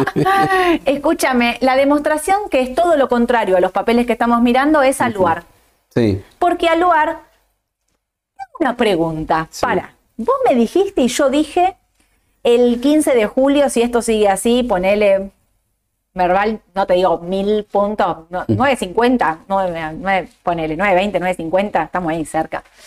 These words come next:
Speaker 1: Dijimos, nos vendemos y nos vamos de vacaciones tranquilos, ¿no? Pero la gente no se va de vacaciones con
Speaker 2: Mm.
Speaker 1: nosotros y la gente se va a quedar
Speaker 2: Sí.
Speaker 1: comprada o no. Ven, supongámosle que llegamos en una condición como la que estamos hoy.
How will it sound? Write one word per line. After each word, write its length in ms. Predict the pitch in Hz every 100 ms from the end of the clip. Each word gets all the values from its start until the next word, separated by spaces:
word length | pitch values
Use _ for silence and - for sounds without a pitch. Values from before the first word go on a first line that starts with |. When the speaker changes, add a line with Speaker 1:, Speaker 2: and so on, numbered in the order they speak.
| - - _ -
Speaker 1:
Dijimos, 320 | 214 233 262
nos 100 | 233
vendemos 380 | 202 208 254 262
y 80 | 214
nos 100 | 190
vamos 300 | 208 220 202
de 80 | 180
vacaciones 400 | 170 165 196 190
tranquilos, 520 | 170 330 156 147 147
¿no? 240 | 185 240 302
Pero 140 | 156
la 80 | 160
gente 240 | 160 233 208
no 80 |
se 80 | 170
va 100 | 240
de 40 | 214
vacaciones 340 | 180 180 202
con 120 | 196 220
Speaker 2:
Mm. 40 |
Speaker 1:
nosotros 420 | 262 294 294 330
y 40 | 294
la 100 | 202
gente 260 | 220 240 285
se 140 | 208
va 80 | 185
a 60 |
quedar 200 | 190 190
Speaker 2:
Sí. 100 | 190
Speaker 1:
comprada 520 | - 233 262 269 262 226
o 60 |
no. 260 | 214 226 240 - - _ _ _ _ _ _ _ _ _ _ _ _ _ _ _ -
Ven, 440 | 226 294 294 294
supongámosle 800 | - 359 349 359 392 453 392 370
que 100 | 370
llegamos 380 | 302 302 320 294
en 100 | 285
una 160 | 302 294
condición 400 | 254 240 339 349
como 160 | 277
la 100 | 277
que 60 | 285
estamos 400 | 330 370 330 -
hoy. 240 | 190 156